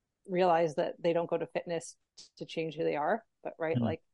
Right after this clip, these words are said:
Speaker 1: a little bit of autonomy there, right? Like, going
Speaker 2: Yeah.
Speaker 1: into the gym because it's a part of their routine and it feels good.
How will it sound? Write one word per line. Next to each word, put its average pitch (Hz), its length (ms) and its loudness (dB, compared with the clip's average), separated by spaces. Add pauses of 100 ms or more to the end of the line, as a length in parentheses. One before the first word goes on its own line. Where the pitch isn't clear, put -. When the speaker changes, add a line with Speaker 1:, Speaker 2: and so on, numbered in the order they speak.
(200)
Speaker 1:
a 214 80 4
little 254 140 10
bit 277 80 6
of 254 80 4
autonomy 220 400 4
there, 151 180 -2
right? 156 200 0
Like, 165 280 -2
going 170 280 4
Speaker 2:
Yeah. 175 60 0
Speaker 1:
into 165 140 -6
the 165 100 -8
gym 165 240 0
because 160 380 -4
it's 170 120 -8
a 160 60 -8
part 165 200 0
of 160 60 -2
their 160 160 0
routine 160 600 -6
and 151 160 -6
it - 140 -14
feels 160 260 -2
good. 156 420 -2